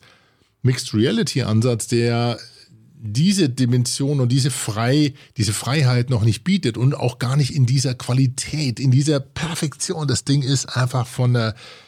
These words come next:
ja, es ist einfach wirklich, es ist mega. Es ist wirklich so. Soll man sie kaufen? Muss man sie kaufen? Würde ich sagen, nein. Ich werde sie mir auch nicht kaufen, aber ich bin so happy, da durchgeschaut zu haben, denn, äh, ja,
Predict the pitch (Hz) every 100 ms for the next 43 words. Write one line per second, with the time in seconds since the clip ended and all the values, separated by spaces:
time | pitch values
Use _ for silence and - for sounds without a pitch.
0 | _ _ _ - - 131 120 - - -
1 | 120 107 113 110 131 131 - - _ _
2 | _ _ _ - - 127 127 - - -
3 | _ - 113 131 151 98 85 - 107 104
4 | 127 - - 127 - 95 - - 101 -
5 | 123 175 165 170 156 175 160 190 190 -
6 | - 131 175 190 151 147 139 151 131 139
7 | 131 - 120 139 123 113 107 107 117 190
8 | 214 226 - _ - _ _ _ 160 160
9 | 127 120 123 113 110 147 139 - - 123
10 | - 101 104 107 - 101 98 113 104 107
11 | 107 101 - - 95 92 92 98 98 -
12 | 87 - 85 80 78 78 78 - 82 82
13 | 78 - - 80 80 73 139 139